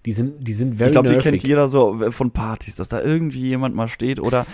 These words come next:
Speaker 1: Aber
Speaker 2: oder halt
Speaker 1: nee.
Speaker 2: eben vom klassischen Zeltausflug, irgendjemand spielt dann immer Oasis Wonderwall und, ähm, oder, oder Kumbaya, mein
Speaker 1: Bei,
Speaker 2: Lord,
Speaker 1: bei mir
Speaker 2: ist
Speaker 1: waren
Speaker 2: auch
Speaker 1: das
Speaker 2: immer
Speaker 1: immer so
Speaker 2: ganz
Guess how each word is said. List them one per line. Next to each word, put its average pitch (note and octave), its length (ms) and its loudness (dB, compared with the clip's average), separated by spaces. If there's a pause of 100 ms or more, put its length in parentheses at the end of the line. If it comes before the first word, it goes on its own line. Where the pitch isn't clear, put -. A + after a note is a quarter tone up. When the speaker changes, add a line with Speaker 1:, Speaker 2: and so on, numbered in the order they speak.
(100)
Speaker 1:
Aber A#2+ 140 0
Speaker 2:
oder C3+ 180 4
halt B2+ 140 0
Speaker 1:
nee. C3+ 100 -2
Speaker 2:
eben B2+ 180 0
vom B2+ 180 0
klassischen B2 540 0 (720)
Zeltausflug, B2+ 880 0
irgendjemand A#2+ 480 0
spielt A#2 280 -4
dann A2 120 0
immer A#2 220 0
Oasis A2 500 0
Wonderwall G#2+ 680 2
und, G#2+ 520 -2
ähm, F#2+ 720 -4
oder, - 220 0
oder D3 180 2
Kumbaya, C3 500 -2
mein F#2+ 140 -2
Speaker 1:
Bei, C3 60 -8
Speaker 2:
Lord, C#3 160 2
Speaker 1:
bei C#3+ 40 0
mir D#3+ 120 4
Speaker 2:
ist D#3+ 40 4
Speaker 1:
waren E3 80 4
Speaker 2:
auch E3 60 4
Speaker 1:
das F#3 80 0
Speaker 2:
immer F3+ 100 2
Speaker 1:
immer D#3+ 120 2
so C#3 120 -2
Speaker 2:
ganz - 40 2